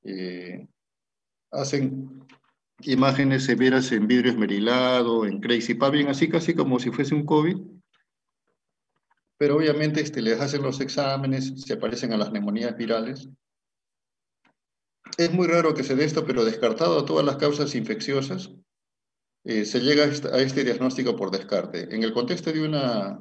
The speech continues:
cirugía, que también se suele dar, se asume que es por el trauma de la cirugía, por las transfusiones que recibe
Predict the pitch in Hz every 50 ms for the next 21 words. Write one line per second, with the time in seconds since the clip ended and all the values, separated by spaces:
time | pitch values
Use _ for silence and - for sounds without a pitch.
0 | - - - - 123 113 110 - - 135 131 127 156 175 - - - _ _ _
1 | _ _ _ _ _ _ _ _ _ _ _ _ _ - 117 110 117 120 127 139
2 | 139 139 135 - 147 143 139 135 131 139 147 143 - 131 117 - 139 131 123 120
3 | 110 - - 123 113 - - - - 101 95 90 90 87 87 90 87 - - 123
4 | 127 131 131 131 120 120 120 123 120 - 120 113 113 113 - 135 127 120 123 127
5 | 135 - - - - - _ _ _ _ _ _ _ _ _ _ _ _ _ _
6 | _ - 110 107 101 104 104 110 110 110 - 110 - - 131 135 135 - 123 -
7 | - 120 - - 143 139 131 127 143 - - -